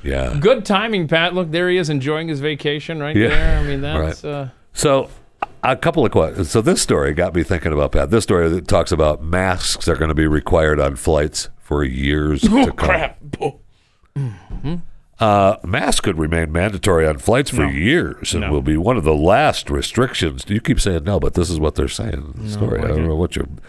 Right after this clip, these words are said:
Speaker 2: I don't like
Speaker 1: it,
Speaker 2: it.
Speaker 1: it could be the last restrictions to be dropped worldwide. This is what the experts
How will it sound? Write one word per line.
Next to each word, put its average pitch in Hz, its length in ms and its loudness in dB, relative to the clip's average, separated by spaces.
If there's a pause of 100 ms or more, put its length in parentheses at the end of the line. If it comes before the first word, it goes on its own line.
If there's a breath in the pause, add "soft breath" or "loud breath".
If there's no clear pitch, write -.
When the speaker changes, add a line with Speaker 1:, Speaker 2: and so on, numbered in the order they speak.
(160 loud breath)
Speaker 2:
I 120 40 -10
don't 117 180 -10
like 113 220 -2
Speaker 1:
it, 120 120 -10 (500 loud breath)
Speaker 2:
it. - 80 -8
Speaker 1:
it - 80 -4
could 127 100 2
be 127 60 4
the 113 140 6
last 135 280 4
restrictions 127 500 0
to 107 60 2
be 104 120 2
dropped 113 260 4
worldwide. 104 1120 4 (120)
This 87 160 -4
is 92 80 -2
what 85 220 2
the 71 240 0 (880)
experts - 880 -4